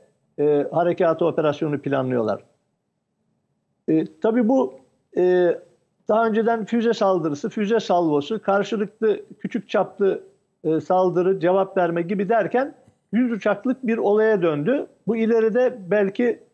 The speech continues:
seçimlerden sonra, Amerikan seçimlerinden sonra gerilim tırmandıkça saldırının çapı daha farklı boyutlara, e, gidecek.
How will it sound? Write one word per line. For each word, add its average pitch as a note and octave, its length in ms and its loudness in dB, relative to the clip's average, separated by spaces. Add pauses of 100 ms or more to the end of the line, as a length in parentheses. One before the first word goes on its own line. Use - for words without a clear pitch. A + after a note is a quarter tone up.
(160)
seçimlerden G#3 640 0
sonra, G3 220 0
Amerikan F#3+ 380 0
seçimlerinden F3+ 680 0
sonra F3 440 0 (580)
gerilim G#3 380 2
tırmandıkça A3+ 960 -2 (680)
saldırının G3+ 580 0
çapı C#4 460 -2 (360)
daha A3+ 160 2
farklı A3 420 -2
boyutlara, G#3+ 680 0 (300)
e, C#3+ 280 0
gidecek. C#3+ 520 -2